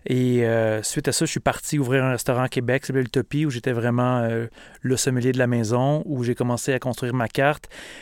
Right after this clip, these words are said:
et à être exposé au vin nature et à acheter, euh, les premières cuvées de Gramenon ou les trucs qui commençaient à rentrer un peu, euh,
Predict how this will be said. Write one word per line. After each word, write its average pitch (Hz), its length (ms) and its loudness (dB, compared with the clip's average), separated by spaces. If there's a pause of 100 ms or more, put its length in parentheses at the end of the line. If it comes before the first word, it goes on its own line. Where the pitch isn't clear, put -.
(340)
et 151 160 4
à 143 80 8
être 143 120 2
exposé 135 420 2
au 135 60 6
vin 131 120 4
nature 131 400 2
et 131 120 4
à 120 40 6
acheter, 131 480 2
euh, 110 140 2 (380)
les 127 120 -4
premières 123 280 0
cuvées 131 200 -2
de 127 40 -6
Gramenon 123 600 2
ou 127 60 0
les 120 80 2
trucs - 220 -2
qui - 80 -12
commençaient 127 320 0
à 135 40 4
rentrer 135 380 0
un 127 100 0
peu, 135 360 2
euh, 117 200 2